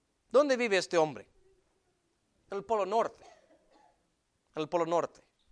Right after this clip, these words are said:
¿Cómo llegas allá? Existe un lugar geográfico en el Polo Norte. Está al medio del océano Ártico.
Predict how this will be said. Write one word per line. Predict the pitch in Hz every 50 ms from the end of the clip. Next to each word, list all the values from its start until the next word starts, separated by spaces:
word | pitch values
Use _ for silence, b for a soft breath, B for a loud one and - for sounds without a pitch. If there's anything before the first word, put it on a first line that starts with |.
| - _ _ _ _ _ _ _ _ _ _ _
¿Cómo | - 233 240 240 233
llegas | 226 226 233 226 214 208 202
allá? | 180 190 208 190 139 - - _ _ _ _ _ _ _ _ _ _ _ _ _ _ _ _ _ _ _ _ _ _ _ b b b b b b
Existe | 233 226 - - 349 370 285 - 277 233
un | 196
lugar | 180 180 214 240 220 -
geográfico | 185 175 156 165 226 269 - 160 156 135 143
en | 131 123
el | 117
Polo | - 139 127
Norte. | 117 - 113 113 - - _ _ _ _ _ _ _ _
Está | _ -
al | 160 160
medio | 160 175 180 175 175 165
del | 147 139 135 131 -
océano | 131 127 120 - 175 170 165 160 156 143 131 139
Ártico. | 170 180 - - - - - -